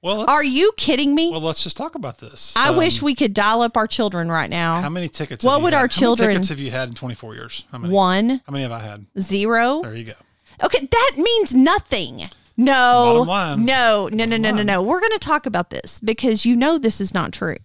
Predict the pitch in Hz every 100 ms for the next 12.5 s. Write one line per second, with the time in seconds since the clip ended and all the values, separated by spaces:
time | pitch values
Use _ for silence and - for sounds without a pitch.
0 | _ _ _ _ _ _ _ _ _ _
1 | - 392 494 - 381 254 - 427 - -
2 | _ _ - - - _ 202 208 392 539
3 | - 415 - 330 240 240 240 208 214 277
4 | 247 82 185 - _ _ _ - 247 311
5 | 269 277 349 302 233 262 - 165 202 170
6 | 139 143 254 277 131 120 - 110 104 117
7 | - - - - - 208 392 494 269 240
8 | 494 151 - - - 147 196 285 339 381
9 | - 359 - 277 - 233 - 349 - 208
10 | 208 208 202 202 - 208 196 - - 233
11 | - 208 175 196 311 - - 113 110 -
12 | _ 117 131 -